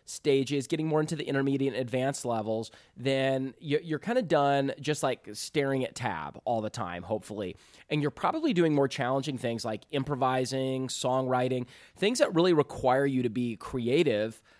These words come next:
uh, and to make some decisions. And the problem is, is if you've,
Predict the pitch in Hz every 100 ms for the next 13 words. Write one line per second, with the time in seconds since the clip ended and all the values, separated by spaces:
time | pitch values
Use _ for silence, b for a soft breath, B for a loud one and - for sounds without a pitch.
0 | b - 120 117 - 135 143 127 135 156
1 | - 131 123 123 - 131 208 254 - -
2 | - b b b b - 156 156 156 170
3 | - 190 247 247 151 147 135 - 139 147
4 | 233 269 -